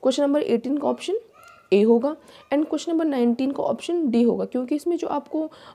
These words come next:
अ, assertion दे रखा है ionic, अ, ammonia is an ionic compound, जो कि गलत है। Ammonia is an pol-, polar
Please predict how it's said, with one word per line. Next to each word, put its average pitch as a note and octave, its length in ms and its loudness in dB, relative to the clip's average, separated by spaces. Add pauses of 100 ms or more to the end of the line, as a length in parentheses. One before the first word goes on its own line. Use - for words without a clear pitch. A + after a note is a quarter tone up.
अ, A3+ 340 0
assertion B3+ 320 0
दे C#4 120 0
रखा G3 280 -4
है B3+ 200 -4 (380)
ionic, A#3 340 2
अ, G#3+ 200 -2
ammonia A#3 320 4 (100)
is B3+ 60 -2
an C#4+ 140 0 (400)
ionic A#3 260 -2
compound, F#3+ 460 -2 (280)
जो B3 80 0
कि C4+ 60 0
गलत F#3+ 360 4
है। C#4+ 160 0 (340)
Ammonia C4 420 2
is C4 60 -4
an C#4+ 180 0 (160)
pol-, - 220 0
polar C4 540 0